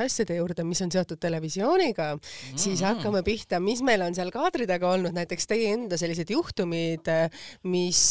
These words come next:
Speaker 1: on nagu erilised. Noh, näiteks, ma võin kohe, meenus mulle selle, kui me rääkisime seda Eestimaa uhkuse teemat, et, meil oli ühel aastal tellitud a la kaheksateist laudlina ja punast, punast värvi, kuna kujundus oli meil punane, toon oli, tonaalsus oli meil punane ja ka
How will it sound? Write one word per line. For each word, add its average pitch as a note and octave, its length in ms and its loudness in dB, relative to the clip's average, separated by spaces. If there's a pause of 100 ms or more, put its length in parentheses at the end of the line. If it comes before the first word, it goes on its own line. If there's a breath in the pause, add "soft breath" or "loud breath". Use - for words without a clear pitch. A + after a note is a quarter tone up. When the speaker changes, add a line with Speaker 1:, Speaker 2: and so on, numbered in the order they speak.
Speaker 1:
on F#3 160 0
nagu F3+ 160 -2
erilised. E3+ 480 0
Noh, F3 80 -2
näiteks, F#3 380 -2 (180)
ma F3+ 160 2
võin F3+ 160 0
kohe, E3+ 340 2
meenus E3 320 0
mulle E3 180 -2
selle, D#3+ 360 -2
kui E3+ 100 -8
me E3 100 -2
rääkisime E3 360 -4
seda F3 140 -2
Eestimaa E3+ 260 -4
uhkuse E3+ 240 -6
teemat, E3 360 -2
et, D#3 340 -6 (420 loud breath)
meil E3 160 -2
oli E3 140 -2
ühel F3 180 0
aastal E3 320 -2
tellitud E3 560 -2
a F3 180 -2
la D#3+ 160 -2 (160)
kaheksateist E3 540 -4
laudlina G#3 400 2 (480 loud breath)
ja D#3+ 460 0
punast, E3+ 460 4
punast C#4+ 300 4
värvi, F3+ 280 0
kuna E3 320 0
kujundus F#3+ 340 2
oli A3+ 120 4
meil F#3 200 2
punane, D#3+ 340 0
toon F3 220 0
oli, D#3+ 160 -2
tonaalsus E3 460 -2
oli D#3+ 100 -2
meil D#3+ 160 -4
punane B3+ 320 0 (400 loud breath)
ja G3+ 160 2
ka C4 140 2